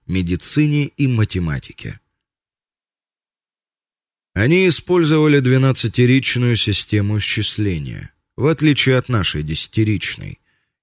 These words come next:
и стали первопроходцами в измерении и делении времени. Поэтому в нашем году двенадцать месяцев, в часе шестьдесят, пять раз по двенадцать минут, а в минуте шестьдесят секунд.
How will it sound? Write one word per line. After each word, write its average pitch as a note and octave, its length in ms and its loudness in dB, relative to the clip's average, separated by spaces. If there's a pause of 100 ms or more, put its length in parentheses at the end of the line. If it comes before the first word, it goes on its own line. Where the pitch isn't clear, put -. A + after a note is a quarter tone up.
и F#2+ 160 0
стали D3+ 500 2
первопроходцами C3 1120 0
в A#2 160 2
измерении B2 680 2
и A2 40 0
делении A2 520 2
времени. G#2 640 0 (760)
Поэтому D#3+ 500 2
в B2+ 80 2
нашем C3 420 0
году B2 320 0
двенадцать B2 800 -2
месяцев, F#2 680 -6 (460)
в - 80 -12
часе F3 420 0
шестьдесят, G#2+ 880 0 (440)
пять G2+ 260 0
раз F#2 260 -2
по - 140 -6
двенадцать F2+ 600 -4
минут, G2 460 -2 (680)
а G#2 180 0
в E2+ 120 -4
минуте F#2+ 520 -2
шестьдесят B2 640 -2
секунд. - 560 -10